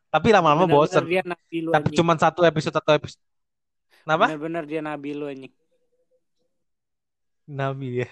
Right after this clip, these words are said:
Speaker 1: nabi gua. <laughs> Dia nabi gua. Dia, ya udahlah, udahlah ya, udah lama gua bosan anjing ngomong sama lu.
Speaker 2: <laughs>
Speaker 1: Lu ada yang mau dengerin nggak?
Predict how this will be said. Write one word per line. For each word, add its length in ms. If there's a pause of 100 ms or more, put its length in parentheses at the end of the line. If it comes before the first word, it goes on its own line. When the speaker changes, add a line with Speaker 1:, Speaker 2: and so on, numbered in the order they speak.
Speaker 1:
nabi 320
gua. 240 (240)
<laughs> 160
Dia 160
nabi 320
gua. 160 (720)
Dia, 400
ya 160
udahlah, 300
udahlah 340
ya, 100
udah 220
lama 240
gua 160
bosan 320
anjing 160
ngomong 320
sama 180
lu. 140 (240)
Speaker 2:
<laughs> 1040 (960)
Speaker 1:
Lu 80
ada 220
yang 100
mau 140
dengerin 400
nggak? 160